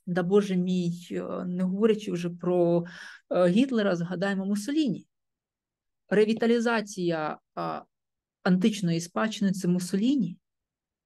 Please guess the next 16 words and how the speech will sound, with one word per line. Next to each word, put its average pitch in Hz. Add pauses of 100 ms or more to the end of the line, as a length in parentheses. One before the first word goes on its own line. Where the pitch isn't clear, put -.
Це -
перевидання 180
всіх 175
нот, 226
це, 196 (480)
е, 180
побудова 196 (100)
того, 220
що 208
ми 185
називаємо 190
італійським 196
В 180
Д 180
Н 180
Г, 262